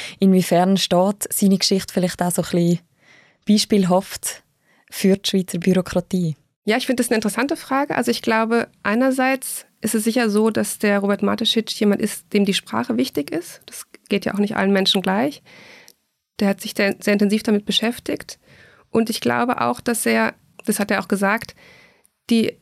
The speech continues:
Speaker 2: Schweizer Behörden als sehr vertrauenswürdig und sehr korrekt wahrgenommen hat und dass ihm auch gerade deshalb nicht eingeleuchtet hat, warum jetzt in diesem Fall sie seinem, ja, gerechtfertigten Wunsch nicht entgegenkommen können.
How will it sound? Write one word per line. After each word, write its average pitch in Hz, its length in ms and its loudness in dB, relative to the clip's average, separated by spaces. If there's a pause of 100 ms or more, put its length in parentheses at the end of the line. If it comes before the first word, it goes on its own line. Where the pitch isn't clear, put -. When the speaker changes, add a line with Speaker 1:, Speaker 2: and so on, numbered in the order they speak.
Speaker 2:
Schweizer 220 760 0
Behörden 214 500 2
als - 460 -2
sehr 226 280 2
vertrauenswürdig 254 920 0
und 233 340 0
sehr 214 400 0
korrekt - 600 -6
wahrgenommen 196 680 2
hat 233 300 -2 (280)
und 214 160 0
dass 208 120 -2
ihm 226 160 0
auch 208 140 -4
gerade 202 300 -2
deshalb 214 640 0
nicht 220 180 2
eingeleuchtet 208 640 0
hat, 214 220 -4
warum 214 380 0
jetzt - 440 -2 (460)
in 208 120 2
diesem 247 280 4
Fall 214 480 2
sie - 180 0
seinem, 202 560 2 (380)
ja, 196 160 4
gerechtfertigten 214 680 -2
Wunsch 220 220 2
nicht 226 140 2
entgegenkommen 190 640 2
können. 175 400 2